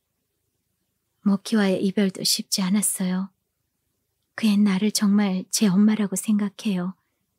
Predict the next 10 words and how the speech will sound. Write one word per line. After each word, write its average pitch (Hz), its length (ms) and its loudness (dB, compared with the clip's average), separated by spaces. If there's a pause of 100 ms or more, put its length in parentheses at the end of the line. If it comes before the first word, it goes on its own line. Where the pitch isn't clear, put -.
(520)
미국에서 220 560 2
돌아온 202 480 2
여배우. 190 500 -2 (960)
죽어버린 220 540 2
엄마를 202 580 2 (520)
어린 196 340 2
모키는 202 560 2
그렇게 208 360 0
믿고 208 280 2
있거든요. 185 640 -2